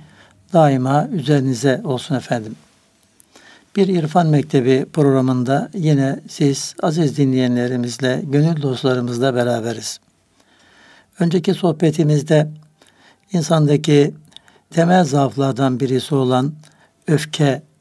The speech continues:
kontrol edilemeyen iç yangın üzerinde durmuştuk. Gerçekten gadap dediğimiz, öfke dediğimiz gönlü saran bir ateş ve kıvılcımdır. Bu kıvılcım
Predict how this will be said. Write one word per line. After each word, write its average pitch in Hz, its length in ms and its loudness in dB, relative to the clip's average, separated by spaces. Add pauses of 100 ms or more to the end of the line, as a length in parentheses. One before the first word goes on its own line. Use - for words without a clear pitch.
(420)
kontrol 147 580 0
edilemeyen 135 680 2 (360)
iç - 220 -6
yangın 135 420 0
üzerinde 123 640 -2 (140)
durmuştuk. 123 680 -8 (1000)
Gerçekten 165 640 0 (260)
gadap 156 540 0
dediğimiz, 123 560 -4 (140)
öfke 160 380 0
dediğimiz 127 560 -2 (580)
gönlü 165 340 2
saran 151 480 0 (100)
bir 151 180 2 (100)
ateş 151 540 -2
ve 151 160 2
kıvılcımdır. 123 840 -4 (680)
Bu 170 100 2
kıvılcım 147 600 2